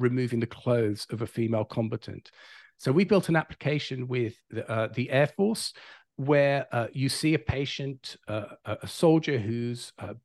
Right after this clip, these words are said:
been caught in an I E D, she's lost, uh, a limb, she's lost part of her face. But what you need to do in order to save her life is remove her clothes to reveal a chest wound that needs to be sealed so that she can survive. And, and that's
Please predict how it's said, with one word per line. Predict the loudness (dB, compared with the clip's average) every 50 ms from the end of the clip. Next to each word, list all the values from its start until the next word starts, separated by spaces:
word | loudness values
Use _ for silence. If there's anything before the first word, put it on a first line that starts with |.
| _ _ _ -4
been | -2 -2 -2
caught | 2 4 4 4 4 4 2
in | 0 0
an | 0 -2
I | -2 -2 -2
E | -2
D, | 0 2 4 4 4 4 2 0
she's | -2 -4 -6 -8 -10 -6 0
lost, | 2 2 2 2 0 -8 -14 -16 -18 _ -4
uh, | -2 -2 -2 -2 -2
a | 0
limb, | 0 4 4 6 6 6 6 4 2 0 -4 -8 -10
she's | -8 -8 -8 -6 -4
lost | -4 -4 -4 -6 _ -20 _ _ _ _ _ _ -10
part | -4 -4 -4 -4
of | -4 -2
her | -2 -2 -2
face. | -2 0 2 4 4 4 2 -2 -4 -10 -16 -18 -20 -20 -20 -20 -20 -20 _ _ _ _ _ _ 2
But | 2 2 2
what | 4 2 2 2 2
you | 0 0 0
need | 0 0 -2 -2 -2
to | -4 -2
do | 2 2 2 2 2
in | 2 0
order | -2 -4 -6
to | -12 -12
save | -4 -2 0 0 0 0
her | 0 0
life | 2 2 0 0 -2 -6 -4
is | -4 -2 -2 2
remove | 0 2 2 2 0 0
her | -2 -6
clothes | -6 -4 -4 -2 -2 -2 -4
to | -2 -2
reveal | 0 0 2 0 0 0 0
a |
chest | -2 0 2 4 4 2 0 -4
wound | -4 -2 -2 -4 -6
that | -8 -4 0
needs | 0 0 0 -2 -6
to | -8 -6
be | -2 0 0 0 0 -2 -4 -8 _ _ _ _ _ _ _ _ _ _
sealed | -16 -14 -8 2 4 4 6 6 6 4 4 0 -4 -8 -14 _ -20 _ _ -18
so | -10 0 2 2 4
that | 4 2 -2
she | -2 -2 -2 -2
can | 0 0 -2
survive. | -2 0 -4 -2 0 0 0 0 0 -4 -8 -16 -12 -4 0
And, | 2 2 2 0 _ _ _ _ _ _ 0
and | 2 2 2 2 2
that's | 2 2 2 0 -6 -10